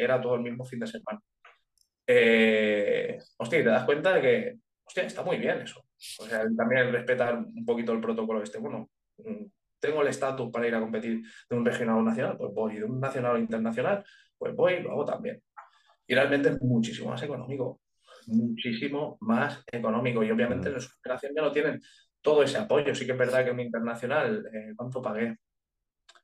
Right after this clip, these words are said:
Speaker 1: Eh, un Mister Universo, con el, con, con el peso que tiene esta, esta competición, eh, fueron ciento setenta euros. Y me parece caro, me parece caro, pero obviamente es un muy me-, muchísima mejor opción que estar pagando, pues.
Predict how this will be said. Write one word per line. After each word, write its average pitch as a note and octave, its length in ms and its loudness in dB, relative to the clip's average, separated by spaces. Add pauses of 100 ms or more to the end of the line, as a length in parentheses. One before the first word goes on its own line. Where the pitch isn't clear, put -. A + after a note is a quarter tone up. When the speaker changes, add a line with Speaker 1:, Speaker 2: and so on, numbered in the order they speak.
(800)
Speaker 1:
Eh, A#2 120 4
un B2 120 6
Mister C3 220 2
Universo, F3+ 540 0
con A#2 160 -4
el, - 520 -6
con, A2 340 -8 (140)
con G#2+ 260 -10
el - 160 -20
peso B2+ 300 0
que A2 100 -2
tiene A#2 260 -2
esta, G#2+ 260 -6
esta - 340 -12
competición, - 600 -2 (500)
eh, A2+ 380 0
fueron B2+ 260 2
ciento - 440 -2
setenta G#2+ 340 -4
euros. A#2+ 320 -4 (460)
Y - 40 -8
me G#2+ 100 -2
parece A2 260 -2
caro, C3 320 2 (200)
me A2+ 100 -4
parece A#2+ 260 -4
caro, C#3 200 4
pero A2 140 2
obviamente A2+ 320 -2
es - 120 -10
un A2+ 240 -2
muy B2+ 180 -2
me-, A#2+ 380 -6
muchísima B2+ 580 -4
mejor A2+ 180 0
opción B2+ 380 0 (680)
que F2 220 2
estar A2+ 260 -4
pagando, A2 420 -6
pues. - 500 -8